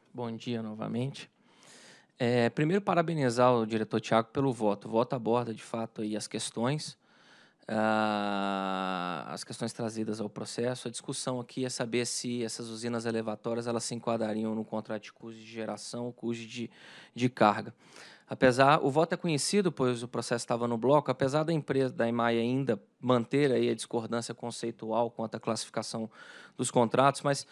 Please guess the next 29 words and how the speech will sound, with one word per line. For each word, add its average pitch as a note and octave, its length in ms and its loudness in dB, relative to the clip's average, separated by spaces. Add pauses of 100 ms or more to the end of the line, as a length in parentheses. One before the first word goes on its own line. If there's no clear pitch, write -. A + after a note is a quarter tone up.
(360)
é, B2 260 2
em D#3+ 100 2
tese, F3 340 6
ela F3 120 6
nem, F3+ 460 4
ela D3 160 6
nem E3+ 140 2
precisaria D3 520 2
fazer B2+ 280 0
a B2+ 40 0
sustentação A#2+ 600 -4
oral, C3 400 4 (280)
já C3+ 240 4
que, D3 480 -4 (100)
é, A#2 180 -2
pelo C#3 240 0
próprio D3 340 2
voto B2 240 2
foi C#3+ 160 -4
trazido C3 580 0 (720)
aí C3 280 6
que - 80 -2
isso B2+ 160 -2
seria B2 260 2
abarcado A#2 480 0
aí A2+ 80 2
pela B2 240 0
rag A2+ 420 -2 (380)
dela. G#2 340 4